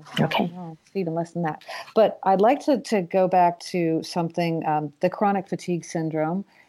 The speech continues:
Speaker 1: 'cause that's, that's
Speaker 2: Mm-hmm.
Speaker 1: way back there. I mean, it's kinda like the, uh, the start of all this. Um, and
Speaker 2: Cool.
Speaker 1: I, my, uh, my feeling on this, so, well, uh, actually, my, my question around this is:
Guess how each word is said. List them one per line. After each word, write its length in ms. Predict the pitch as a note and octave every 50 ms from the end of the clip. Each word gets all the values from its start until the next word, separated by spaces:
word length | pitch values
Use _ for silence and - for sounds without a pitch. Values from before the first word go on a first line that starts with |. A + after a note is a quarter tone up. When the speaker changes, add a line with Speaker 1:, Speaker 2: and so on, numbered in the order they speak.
| _ _ - - -
Speaker 1:
'cause 80 | G#3+ F3+
that's, 260 | G3 F#3+ F3+ - -
that's 280 | - - F#3 F#3 - -
Speaker 2:
Mm-hmm. 200 | D3 D3+ F3 G3+
Speaker 1:
way 220 | G3 G3 F#3+ F#3
back 340 | F3 E3+ E3 D#3+ D#3+ - _
there. 380 | E3 D#3 D#3 D#3+ E3+ F3+ F3
I 20 | F3
mean, 160 | F3 E3 E3
it's 140 | E3 D#3+ -
kinda 340 | - - - F#3+ F#3 F#3 F3
like 300 | E3+ E3 E3 D#3+ - _
the, 320 | E3+ E3 D#3+ D#3 D#3 D#3+
uh, 320 | D#3 D#3 D#3 D#3 D#3 D#3 D#3 D3+
the 80 | D3+ E3+
start 320 | E3+ - - G3 F#3+ F#3+
of 80 | F3+ D#3+
all 160 | D#3 D3+ D3+
this. 360 | D3 D#3 D#3+ F3+ F3+ - - _ _ _ _ - - - - _ _ _ _ _ _ _ -
Um, 500 | - G3+ G3 G3 F#3+ F#3+ F#3 F3+ F#3 F3+ - - _ _ _
and 240 | A3+ B3 B3 B3 -
Speaker 2:
Cool. 100 | F#3 F#3
Speaker 1:
I, 140 | - G#3+ G#3+ - _ _ _ _ _ _ _ _ -
my, 600 | G3 A3 A3+ A#3 A#3 A#3 A#3 A#3 A#3 A#3 A3+ A3 - - - - _ _
uh, 140 | G3+ G#3 A3
my 160 | A3+ A3+ A3+
feeling 380 | A3+ - - E4+ G4 G#4 E4+
on 80 | C#4+ B3+
this, 200 | A#3+ A3 A3 G#3+
so, 80 | - A#3
well, 200 | A3+ A#3 A3+ -
uh, 80 | A3 G#3+ - _ -
actually, 320 | A#3 A#3 A#3 - A3+ G3+
my, 580 | F3+ F3+ F3+ F3 F3 E3+ E3+ E3+ E3 E3 E3 - -
my 100 | - G#3
question 540 | G#3 - - E4+ F4+ F4 - - - A3+ F#3+
around 320 | F3+ E3+ E3+ E3+ E3+ E3
this 220 | E3 E3 E3 - -
is: 160 | F3 E3